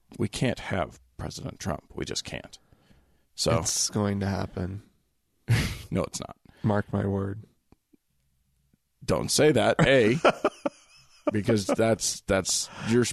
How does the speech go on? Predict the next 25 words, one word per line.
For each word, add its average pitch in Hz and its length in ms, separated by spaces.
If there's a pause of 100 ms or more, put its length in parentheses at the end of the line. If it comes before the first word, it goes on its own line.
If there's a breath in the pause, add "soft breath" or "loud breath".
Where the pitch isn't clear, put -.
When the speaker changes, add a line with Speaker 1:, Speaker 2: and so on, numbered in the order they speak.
(200)
Speaker 1:
casting 110 400
some 107 340
terrible 117 440
voodoo 113 340
spell 76 320
right 67 200
now. 69 200
But 110 180
Speaker 2:
It's - 200
a 113 180
horrible, 107 600 (360 soft breath)
Speaker 1:
but 156 220
Speaker 2:
horrible 220 360
Speaker 1:
Nate, 233 120
Nate 262 80
Sil-, 233 320
Speaker 2:
reality 208 80
Speaker 1:
Nate 226 160
Speaker 2:
that 208 40
I'm - 40
Speaker 1:
Silver's 214 360
Speaker 2:
starting - 20
to 107 40
Speaker 1:
still, 175 280
Speaker 2:
face. 107 160